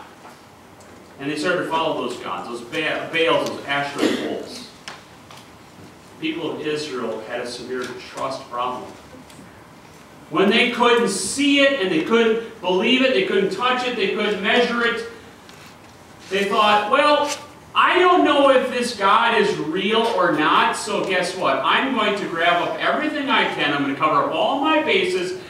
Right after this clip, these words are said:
in case there's something I'm missing to get into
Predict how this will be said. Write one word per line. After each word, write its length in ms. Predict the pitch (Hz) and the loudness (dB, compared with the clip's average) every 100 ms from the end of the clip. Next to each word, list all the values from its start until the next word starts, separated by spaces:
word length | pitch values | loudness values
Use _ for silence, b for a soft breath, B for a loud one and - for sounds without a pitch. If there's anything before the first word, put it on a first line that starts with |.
| B | B
in 320 | 170 160 156 - | -4 -2 -2 0
case 680 | 254 - 143 139 - - - - - - - - - - - - - - - 147 | 2 2 0 -4 -8 -12 -16 -20 -20 -20 -20 -20 -20 -20 -20 -20 -20 -20 -14 -8
there's 160 | 143 | -4
something 260 | - 127 151 | -2 -2 -4
I'm 180 | 147 135 | -2 0
missing 540 | 135 131 127 117 110 | 0 -2 -6 -6 -6
to 140 | 110 | -8
get 320 | 120 120 110 110 | -8 -6 -6 -8
into 260 | 110 104 | -10 -10